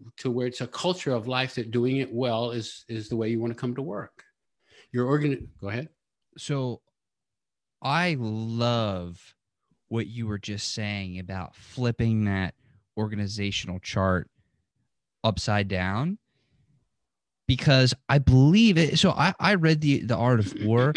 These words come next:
Speaker 2: <clears throat> and I need to go back and read it again, because I believe one of the principles was, if you want to, if you want to really lead somebody, and, and maybe it wasn't in, in this book, but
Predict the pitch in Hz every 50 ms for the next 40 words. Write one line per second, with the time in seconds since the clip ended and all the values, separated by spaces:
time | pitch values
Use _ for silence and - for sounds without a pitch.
0 | - - - - 107 113 120 147 202 233 226 175 147 135 131 131 117 117 113 110
1 | - - - _ 113 107 107 107 110 110 104 95 95 90 - 104 101 98 92 90
2 | 90 85 87 87 - 95 90 - - 101 95 92 92 90 90 - - _ _ _
3 | _ _ _ _ _ _ _ _ _ _ _ _ _ _ _ _ _ _ - 135
4 | 131 123 127 127 143 185 208 196 160 160 165 165 151 147 127 117 - - - 151
5 | 147 147 - 143 120 113 113 110 104 101 - 101 101 104 104 101 101 98 98 101
6 | 101 - _ _ _ _ _ _ _ _ _ _ - 120 117 - 123 120 117 113
7 | 113 120 131 143 160 - - - - - 139 131 127 123 120 107 - _ _ _
8 | 123 120 - 127 127 123 135 151 156 147 123 107 104 107 113 117 117 117 117 113
9 | 107 - _ _ _ _ - - 101 113 117 131 131 123 - - 123 107 101 104
10 | 101 98 98 98 95 92 92 92 92 87 - _ _ _ _ _ _ _ _ _
11 | _ _ _ _ - 117 113 - - 123 131 156 175 185 202 165 120 127 127 127
12 | - 131 120 117 113 107 - 113 110 110 107 - - - 107 98 - - 92